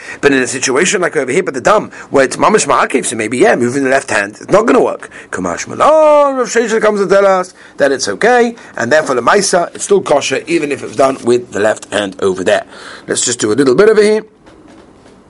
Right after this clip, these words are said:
Says the Gemara, uh, as we turn the page to Mem Tesam Al Aleph, Meisvei.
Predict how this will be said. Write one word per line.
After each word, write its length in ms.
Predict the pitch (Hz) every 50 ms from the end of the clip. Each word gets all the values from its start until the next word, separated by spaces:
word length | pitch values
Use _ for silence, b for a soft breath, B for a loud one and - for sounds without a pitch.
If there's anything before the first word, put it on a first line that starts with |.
| - - - - - -
Says 240 | - - - 113 107
the 100 | - 101
Gemara, 480 | 92 101 95 147 214 214 104 98 92 - B B B B B B B - -
uh, 240 | 120 120 120 - -
as 160 | 135 120 120
we 80 | 113 101
turn 220 | - 135 113 104
the 80 | 101 -
page 380 | 160 196 190 185 185 - - B B B -
to 80 | 95
Mem 160 | 104 110 101 90
Tesam 260 | - 147 - 123 110
Al 80 | 107
Aleph, 320 | 139 180 170 151 - - -
Meisvei. 560 | - 104 110 127 123 - - - - - -